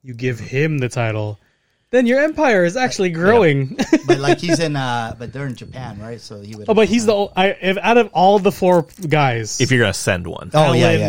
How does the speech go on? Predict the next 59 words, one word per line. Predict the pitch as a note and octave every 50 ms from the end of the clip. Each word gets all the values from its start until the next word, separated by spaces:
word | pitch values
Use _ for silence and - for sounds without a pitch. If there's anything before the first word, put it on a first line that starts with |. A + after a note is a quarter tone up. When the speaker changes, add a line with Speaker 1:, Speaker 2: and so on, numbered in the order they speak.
| D3+ D3+ D3
Speaker 1:
Alan, | C#3+ C#3 C#3 D#3
Speaker 3:
yeah. | D#3+
Speaker 1:
you | C#3
know, | C3 C3 A#2+ A#2
Speaker 3:
Jeff | B2 A#2+ -
Cobb. | C3+ C#3+ C#3+
Speaker 1:
Alan, | C#3 C#3+ D3+ D#3 D3+
Jeff | C#3 D#3 D3
Cobb | - E3+ F3 E3+ D3+
would | D3 C#3
be | D3
the | C#3+ B2 B2+
guy, | A2+ C#3 C#3 C#3+ C#3
and | B2+ A#2 A2+ A#2
just | A#2 A2 - C#3
like, | B2 A#2+ - A#2
Speaker 3:
Yeah. | A2 G#2 G2+ G2+ G#2 - - - - - - _ _ A#3+
Speaker 1:
Will | G3 D3+ D#3+
Ospreay, | E3+ E3+ D#3 C#3+ E3+ D#3+ D#3+
yo, | E3+ D#3 C#3 A#2+
go | A#2 B2+ C3+ C#3+ C3+
get | D3 - -
that | C3+ C3 -
title | C#3+ C3 B2+ A#2+ A#2
for, | A2 - - B2+ B2
for | B2+ - - - - D3 B2+
the | - -
cl-, | - D3+ D#3+ F3
for | - - D#3+
the | C#3 C#3
crew, | - - E3+ D3 B2+ A#2 - - -
and | - D3+ C#3
Speaker 3:
Yeah. | C#3 B2+ G2+
Speaker 1:
take, | - F3 E3 - - _ _ _
take | - - F#3 - - - _ _ _ _
Alan | - E3+ F#3 F#3+ F#3 E3+ E3+ E3+
with | E3+ D3+ -
you. | C#3 B2 A#2 - _ _ _ _ _ _ _ _ _ _ -
Speaker 2:
Right. | G2 F#2+ - - -
Speaker 1:
<laughs> | G3+ - - C4 - - D4 C4+ - - - D4 - - - _ - - - - C#3
And | F3 F3+ F3+ E3 D#3 D3+ D#3 - - _ _ _
there | D#3+ A3+ C#4+ C#4
you | C4+ C#4
go, | C4 E4+ E4 C4+ F#3+ D#3
and | E3 E3+ F3 E3 E3 D#3+
you | F#3 F3+
can | F#3 C#3 A#2+
start | - - G#3 G#3 A3 B3+ - -
a | -
freaking | D3 - G#3+ G#3+ A3 A3
tag | G#3+ A3 G3 F#3 E3 C#3+
team | F3 E3 D#3+
with | D#3 C#3+ C#3+
both | E3+ F3 D3+
of | C#3+ C#3+
them | D#3 D3+ D3 C3+
too | C#3 C3 B2
as | A#2+ A#2
well. | A2+ G2+ F#2+ G#2+ -